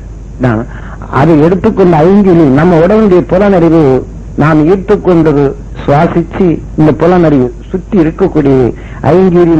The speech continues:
நந்தினி நம்ம உடல்ல சுத்தி இருக்கக்கூடிய அந்த சக்தியை தனக்குள் எடுத்து சுவாசிக்கிச்சு. நந்தித மேதினி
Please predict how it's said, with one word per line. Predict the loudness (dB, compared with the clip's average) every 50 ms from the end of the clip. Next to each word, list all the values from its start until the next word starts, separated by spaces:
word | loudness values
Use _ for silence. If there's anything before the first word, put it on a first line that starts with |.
| 2
நந்தினி | 2 2 2 2 2 2 2 2 2 0 -2 -4 -6 -12 -16 -16 -16 -16 -16 -16 -16 -16 -16 -16 -16 -16 -16 -16 -16 -16 -16 -16 -16 -16 -16 -16 -14 -8 -2
நம்ம | 0 2 2 2 2 2 2
உடல்ல | 2 2 2 2 2 2 0
சுத்தி | -2 -4 -4 -2 0
இருக்கக்கூடிய | 0 0 0 0 0 0 0 0 0 2 2
அந்த | 2 0 0 -2
சக்தியை | -4 -4 -2 0 0 0
தனக்குள் | 0 0 0 0 0 0 2 2 4 4
எடுத்து | 4 2 0 0 0 2 2 2 2 0
சுவாசிக்கிச்சு. | 0 0 0 -2 -4 -4 -2 -2 -2 -2 -4 -4 -4 -4 -6 -10 -14 -16 -16 -12 -6 -2 0 2 2
நந்தித | 4 4 4 4 2 2 2 2 2 2
மேதினி | 2 2 2 2 2 2 2 2 2 0 -2